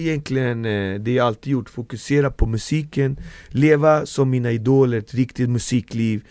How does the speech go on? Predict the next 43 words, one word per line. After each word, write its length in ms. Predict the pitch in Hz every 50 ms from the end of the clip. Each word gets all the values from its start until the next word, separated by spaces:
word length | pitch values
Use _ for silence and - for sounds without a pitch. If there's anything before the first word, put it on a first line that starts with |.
| - - - _
från 280 | - - - 127 120 104
födsel 720 | - - 135 131 127 117 - - - 123 117 113 104 101
till 240 | - - - 104 101
döden. 480 | 107 120 120 117 110 104 98 90 87 - -
Och 340 | - - - _ - - 117
det 200 | 113 135 131 131
är 60 | 123
fortfarande 600 | - - 127 120 - - - 117 113 113 110 107
liksom 480 | 104 104 - - - 104 95 95 92 - _ - _ _ _
göra 260 | - 120 123 117 117
musik, 520 | 113 113 - - - 127 127 123 113 - -
göra 140 | 123 107 101
skivor, 640 | - - - 131 127 123 120 110 110 123 123 120
spela 380 | 117 - - - 135 117 117 117
in, 480 | 123 127 127 123 123 123 120 120 113 - _ - - - - - _ _ -
eh, 480 | - 110 104 98 98 95 92 92 95 95 - - - - -
hela 240 | 131 139 135 127
tiden, 480 | 120 - - 127 117 120 117 113 110 110
eh, 480 | 110 - - 76 76 80 - - - - - _ _ - - - _ _ _ _ _ _ - - - -
få 220 | - - 151 151
ut 200 | 151 147 131 -
det. 80 | - 131
Det 80 | 123
är 20 | 135
som 200 | - - 139 135
en 100 | 131 120
flod 380 | - - 143 147 151 147 131 -
som 140 | - 127
ska 160 | 117 - - 120
rinnas 360 | 127 127 123 117 104 - -
ut, 300 | 143 139 131 120 - -
liksom, 280 | 107 90 - - 98 98
hela 160 | 101 95 92
tiden, 380 | - - 104 98 95 92 98 98
och 140 | 98 92
fortsätta 600 | - - 127 123 110 - - 127 117 - - -
det 240 | 95 110 113 110 101
och, 380 | 95 98 95 98 - - - -
eh, 340 | - 110 104 101 107 107 107
göra 220 | 107 123 117 120
nya 280 | 110 120 127 123 117 107
saker 540 | - - - 113 113 107 - - 104 104 98
och 240 | 92 87 85 87 95